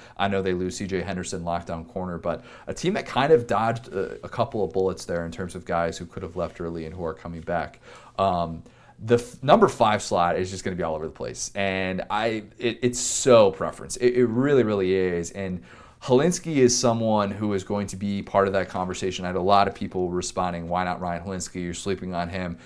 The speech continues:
It's, it's not that I'm, I'm necessarily sleeping on, on Hilinski or, you know, the guys, the guys who are, who are brought up a lot in this kind of, like, next group, Hilinski, Bo Nix, Jared Garantano somehow, Terry Wilson, and then the L S U quarterback, which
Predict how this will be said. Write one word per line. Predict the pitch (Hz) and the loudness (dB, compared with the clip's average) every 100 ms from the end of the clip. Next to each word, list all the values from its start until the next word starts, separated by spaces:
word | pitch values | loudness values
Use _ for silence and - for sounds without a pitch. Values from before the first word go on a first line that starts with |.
| - - - | -20 -18 -2
It's, | 110 - - | 0 0 -4
it's | 110 - | -4 2
not | 123 156 151 | 8 8 8
that | 131 | 6
I'm, | 117 110 101 95 - | 6 4 0 -4 -2
I'm | 101 | 0
necessarily | 101 92 107 - 107 98 | 0 -2 -4 0 2 2
sleeping | 90 - 107 107 98 | 0 -2 -2 -2 -2
on, | 92 92 87 - | 0 0 -4 -8
on | 90 87 | -6 -6
Hilinski | 87 98 95 - 95 | -4 -4 -4 -4 -2
or, | 90 - - | -2 -4 -6
you | 123 | 6
know, | 123 | 8
the | 123 | 10
guys, | 160 175 175 | 10 8 6
the | 127 | 0
guys | 131 165 160 | 6 6 6
who | 165 | 4
are, | 135 101 | 6 6
who | 117 | 2
are | |
brought | 101 104 101 | 2 4 6
up | 95 90 - - | 4 0 -4 -4
a | 98 | -2
lot | 95 95 90 85 | 2 2 2 0
in | 87 | -6
this | 87 | -6
kind | - 92 | -6 -4
of, | |
like, | 85 80 | -4 -4
next | 95 92 - | -6 -8 -10
group, | - 92 90 - - - - - - - - | -4 -2 -2 -6 -20 -20 -20 -20 -20 -20 -8
Hilinski, | - 139 131 139 | 0 2 2 0
Bo | 120 110 | 4 4
Nix, | 107 101 - - - - - | 6 2 -2 -10 -12 -20 -20
Jared | - - 87 92 | -16 -6 -4 -2
Garantano | 107 131 127 139 107 87 | 0 0 0 -2 -2 -4
somehow, | - 104 95 80 - - - - - - | -6 -4 -4 -4 -8 -18 -20 -20 -20 -14
Terry | - 127 123 | 4 8 8
Wilson, | 110 110 - 107 101 | 8 6 4 -2 -2
and | 101 101 | -2 0
then | 98 92 | 0 2
the | 113 | 6
L | 117 | 8
S | 113 - | 6 0
U | |
quarterback, | 104 110 92 87 76 - | 0 2 2 -2 -6 -8
which | - 101 101 - - | -6 -2 -2 -2 -8